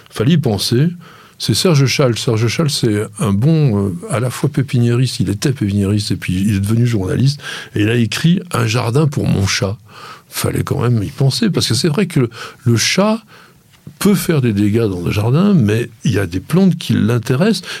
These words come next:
Et puis, bon, il parle par exemple justement de la sécurité,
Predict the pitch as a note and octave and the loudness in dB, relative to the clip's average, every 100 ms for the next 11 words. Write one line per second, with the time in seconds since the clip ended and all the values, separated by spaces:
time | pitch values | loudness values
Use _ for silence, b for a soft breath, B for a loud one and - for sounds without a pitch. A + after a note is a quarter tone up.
0 | - - B2+ C3+ A2+ G2 A2 - - F#2 | -8 -2 2 2 2 0 -2 -4 -8 -6
1 | - G2 G#2 G#2 F2 - - A#2+ A#2+ B | -6 -2 0 0 -2 -2 0 0 -2 B
2 | B - - - G2 - - - - C3+ | B -6 -4 -4 -6 -6 -4 -4 0 4
3 | D#3 D3+ | 4 4